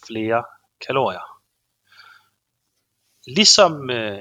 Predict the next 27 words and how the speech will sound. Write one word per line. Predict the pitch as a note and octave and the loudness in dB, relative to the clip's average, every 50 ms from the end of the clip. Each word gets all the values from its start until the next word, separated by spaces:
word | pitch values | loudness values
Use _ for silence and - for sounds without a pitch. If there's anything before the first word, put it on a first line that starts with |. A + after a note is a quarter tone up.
| - _ | -10 _
en | - G#2+ - | -10 -8 -4
bil, | - F#3+ F#3 C#3+ B2 | -2 -2 -2 0 -2
som | - - B2 | -2 -2 -2
ikke | B2+ D3+ - - D3+ A#2+ A2+ - | -4 -4 -2 0 0 0 0 0
skaber | - - - C3 A2+ G#2 - G#2+ | 0 0 0 -2 -2 -2 -4 -6
energi | B2+ C3 A#2 G#2 - - F3 D3 | -6 -6 -6 -6 -6 -6 -6 -6
af | A#2 | -6
sig | - A#2+ - | -4 -2 -2
selv | - - D#3 C3 A2+ A2 | 0 0 0 -4 -6 -8
undervejs, | A#2 G#2 G#2+ A#2+ C3+ C3+ A#2 G#2 - - | -8 -6 -2 -2 -2 -2 -2 -4 -6 -8
ja, | |
det | G2 A2+ | -8 -8
er | A2 G2 | -8 -6
der | F#2+ | -4
så | F#2 - G2 | -4 -6 -6
no-, | G2+ G2 - - _ _ _ _ | -8 -14 -20 -20 _ _ _ _
nogle | A#2 A#2 A#2 A2+ | -12 -12 -10 -10
biler, | D3 B2+ G#2+ G#2 | -10 -10 -10 -8
der | A#2 | -6
gør | A#2+ A2 | -6 -6
en | A2 | -4
lille | B2+ D#3+ - | -4 -4 -4
smule | - - C#3 C3+ C3 | -4 -4 -6 -8 -4
i | - | 0
dag, | - D3 C3+ A2 B2 | 0 0 0 0 0
men, | C3 C#3+ D#3 E3 E3 - _ - - - - - - - - - _ _ - | 0 0 0 0 -2 -6 _ -20 -20 -18 -16 -16 -16 -18 -20 -20 _ _ -2
øhm, | C#3 C3+ B2+ A#2+ A#2+ A2 | 0 0 0 -2 -4 -6